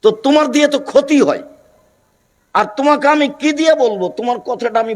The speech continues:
পরে বলতে চাচ্ছিলাম, দুঃখিত, আগেই চলে আসছে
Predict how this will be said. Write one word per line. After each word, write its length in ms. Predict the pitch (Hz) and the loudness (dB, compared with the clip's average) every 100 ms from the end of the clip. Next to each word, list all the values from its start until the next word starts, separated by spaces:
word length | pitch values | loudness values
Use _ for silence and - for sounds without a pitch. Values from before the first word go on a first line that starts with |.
| - | -4
পরে 220 | 196 214 | 0 2
বলতে 280 | 202 196 196 | 2 0 -2
চাচ্ছিলাম, 540 | 190 165 - 185 165 | -4 -8 -6 -4 -4
দুঃখিত, 520 | 143 208 - - 151 123 _ _ _ | -4 -6 -8 -16 -10 -10 _ _ _
আগেই 320 | 156 185 277 285 | -4 0 0 0
চলে 280 | 214 190 | 0 2
আসছে 540 | 175 147 - - 180 | 0 -2 -6 0 0